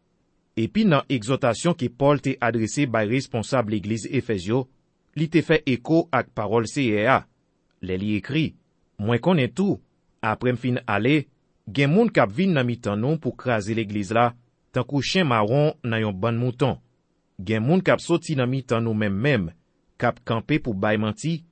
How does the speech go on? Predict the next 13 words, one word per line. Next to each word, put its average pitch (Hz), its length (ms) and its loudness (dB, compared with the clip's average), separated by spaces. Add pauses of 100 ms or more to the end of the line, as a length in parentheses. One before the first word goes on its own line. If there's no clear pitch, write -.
(400)
pou 170 120 -2
chache 156 400 0
rale 113 300 0
kèk 127 180 -2
disip 107 400 -8
dèyè 104 320 0
yo." 107 200 -2 (640)
Se - 200 -8
poutèt - 320 -6
sa, 123 260 0 (460)
mwen 95 180 -6
di 101 140 -4
nou, 170 240 0